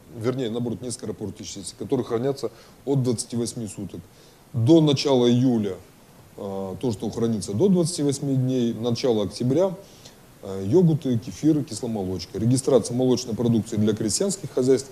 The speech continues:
отложена до октября следующего года, двадцать второго. Ну, потому что это же фермеры, у них, в общем, всё неторопливо. А,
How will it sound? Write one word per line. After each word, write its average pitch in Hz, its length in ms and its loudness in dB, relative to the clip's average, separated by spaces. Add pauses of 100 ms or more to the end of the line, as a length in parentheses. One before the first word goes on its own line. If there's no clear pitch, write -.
(320)
отложена 135 640 6
до 127 200 8
октября 123 440 6
следующего 110 680 4
года, 95 240 -6
двадцать 117 360 2
второго. 98 400 0 (300)
Ну, 165 140 4 (140)
потому 113 320 0
что 104 140 -8
это 92 100 -4
же - 60 -12
фермеры, 120 400 2
у 95 80 -4
них, 123 220 -6
в 113 60 -4
общем, - 220 -10
всё - 140 -10
неторопливо. 98 580 -6 (840)
А, 98 400 -4